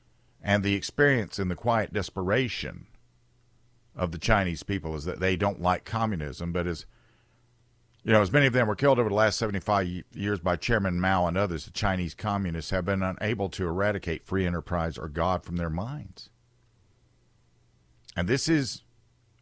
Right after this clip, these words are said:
that, that part is not postulation on, on my part.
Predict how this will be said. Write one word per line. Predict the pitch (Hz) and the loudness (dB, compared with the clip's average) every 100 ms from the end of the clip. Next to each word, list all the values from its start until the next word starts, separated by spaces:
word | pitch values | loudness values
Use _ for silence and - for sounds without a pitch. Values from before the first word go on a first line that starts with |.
| _ _ | _ _
that, | 87 117 110 | 0 2 8
that | 156 175 | 8 8
part | 151 139 | 8 6
is | 104 | 6
not | 117 98 - | 2 2 -2
postulation | - 98 - 87 87 85 73 | 0 0 0 -2 -2 -2 -6
on, | 69 69 69 - | -6 -6 -8 -8
on | 69 71 69 | -10 -8 -6
my | 71 67 | -6 -6
part. | - - - | -10 -12 -14